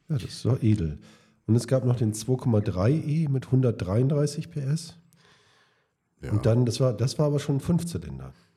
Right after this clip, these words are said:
Speaker 2: Genau, das war der Fünfzylinder. Äh, und dann gab's den zwei sechser, ne? Das war dann schon der Sechszylinder und der zwei achter auch.
Speaker 1: Ja, hast, weißt du, welcher besser ist, welcher Sechszylinder? Eigentlich hört sich ja elegant an, ne? Zwei Komma sechs Liter,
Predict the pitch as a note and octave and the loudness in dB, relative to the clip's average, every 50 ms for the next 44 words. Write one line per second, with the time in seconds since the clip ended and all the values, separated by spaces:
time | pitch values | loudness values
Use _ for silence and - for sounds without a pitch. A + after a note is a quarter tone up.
0 | _ _ _ _ _ - F#3+ D#3+ E2 C2+ C#2+ D2+ - - G2 F#2 F2+ E2+ - - | _ _ _ _ _ -4 -2 -2 -2 -2 -4 -6 -6 -6 -4 -4 -4 -6 -6 -6
1 | E2 E2 E2 - - G#2 G2+ G#2+ A2 A#2+ D3+ F3 G3+ - - - - _ _ _ | -8 -8 -8 -6 -6 -4 -2 -2 -2 -2 -2 -4 -6 -8 -14 -20 -20 _ _ _
2 | _ _ _ _ - - G#2 G2+ G2 G2+ - - A2 F#2 F2 F#2 G#2+ G#2 G#2 G2+ | _ _ _ _ -6 -4 -2 -2 -2 -4 -6 -6 -6 -4 -4 -2 -2 -4 -2 -2
3 | G#2 G#2 G2+ - - - G2 F#2 - - A2 G2+ F2+ D#2+ F2 F2 - - - - | -2 -4 -4 -6 -6 -6 -4 -4 -4 -4 -2 -2 0 0 -2 -4 -4 -6 -6 -4
4 | D#3 F#3 - - - - - G2+ G2+ C3 D3 C3+ G2+ - - G2+ G2 G2 F#2+ F#2 | -4 -4 -6 -10 -16 -10 -6 -4 -4 -2 -2 -4 -6 -6 -4 -2 -2 -2 -2 -2
5 | G2+ F#2+ F2+ F2+ E2 F2+ G2 - - - A2+ A#2 B2 B2 A#2 A2 G2 F#2 F2 - | -2 -2 -2 -2 -2 -2 -4 -6 -6 -6 -4 -2 -2 -2 0 -2 -2 -2 -4 -6
6 | - - G2 F2 F#2 D#2+ - - - F2+ C2+ B1 C#2 C2+ - - - _ _ _ | -6 -8 -6 -6 -6 -8 -10 -8 -8 -8 -8 -8 -10 -10 -12 -14 -20 _ _ _
7 | _ D3+ D3 C3+ A2 F#2+ F#2 D3 D#3 - - - - C#3+ D#3+ - - - D3 C#3+ | _ -2 0 2 2 2 2 2 2 2 0 0 2 2 2 2 0 -4 -4 -2
8 | C#3 C#3 C3+ C3+ A#2+ A2 A2 A#2+ B2+ B2 - A#2+ A2 G2+ G2 F#2+ - - A#2 C3 | -2 -2 -2 -4 -6 -6 -2 -2 -2 0 0 -2 -4 -2 -4 -6 -4 -4 -6 -6
9 | - - C#3+ C3 - C3+ B2 C3+ C3+ - - - B2+ B2+ B2+ C3 C3 C#3 D#3 E3 | -4 -4 -4 -2 -2 -2 -2 -2 -4 -6 -8 -8 -4 -4 -2 0 0 -2 -2 -4
10 | - - _ _ _ - _ _ _ _ _ _ _ _ _ _ _ _ _ _ | -8 -18 _ _ _ -20 _ _ _ _ _ _ _ _ _ _ _ _ _ _
11 | _ _ _ _ _ - _ _ _ _ _ _ _ _ _ _ - - - - | _ _ _ _ _ -20 _ _ _ _ _ _ _ _ _ _ -6 -6 -4 -4
12 | - - - - - - - - - - - - - A2+ A#2 C3+ C#3 - - D#3+ | -4 -6 -8 -10 -16 -20 -20 -20 -20 -20 -12 -4 0 2 2 2 2 2 2 0
13 | D#3 D#3+ - A#2+ - C3+ A#2+ A#2 C3 - B2 A#2+ C3 C#3 - - - E2 D#2 D#2+ | 0 0 -4 -4 -4 -4 -2 -2 -2 0 0 0 0 -2 -2 -6 -8 -8 -4 -2
14 | A2+ C#3 - - - A#2 A2+ A2+ - A2 G2+ G2+ G2 F#2 G2+ G2 - - - F#2+ | -2 -2 -4 -4 -6 -6 -6 -4 -2 -2 -2 -2 -2 -4 -4 -6 -8 -8 -10 -10
15 | G2 A2 - - C3 C3 B2+ | -10 -8 -6 -4 -2 -2 -2